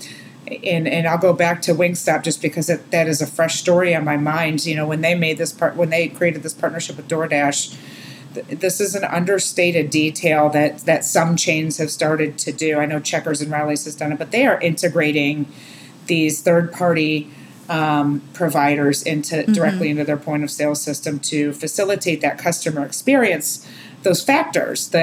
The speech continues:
Speaker 1: accuracy and the speed. Um, and
Speaker 2: Right.
Speaker 1: again, it all goes back to operational efficiency. If you don't have that, you're not gonna have customer experience. And technology is the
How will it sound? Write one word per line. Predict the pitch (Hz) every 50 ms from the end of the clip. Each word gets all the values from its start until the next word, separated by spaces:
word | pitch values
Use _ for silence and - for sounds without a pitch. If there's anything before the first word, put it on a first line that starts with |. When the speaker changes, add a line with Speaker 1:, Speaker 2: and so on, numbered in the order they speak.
| 165 -
Speaker 1:
accuracy | 160 151 147 - 170 156 151 143 135 - - 170 151 147 147
and | 147 147
the | 147
speed. | 143 - - - - 156 151 147 139 143 - - - - -
Um, | - 170 165 156 147 147 147 147 147 147 - - - - - - - - - - -
and | - 175 175 175 170
Speaker 2:
Right. |
Speaker 1:
again, | 180 170 190 208 214 214
it | 190 175
all | 175 170 220 247
goes | - 302 285 285
back | - 254 247 254 247
to | - 226
operational | 208 220 220 220 208 202 196 196 - - 196 180 175
efficiency. | 170 - 180 175 175 - 208 185 170 - - 170 156 143
If | 147 - -
you | 170
don't | 165 180 185 - -
have | 196 214 220 233 226 -
that, | 190 180 -
you're | 180 175
not | 170 160 151
gonna | 170 165 160
have | 160 156 147
customer | - 156 151 - - 156 151 147
experience. | 147 - - - - 160 156 156 147 143 - - - -
And | 151 143
technology | - - 165 156 - 160 160 165 170 160 156 160 160 151 151 143 143 -
is | - 175 156 143 -
the | - 165 143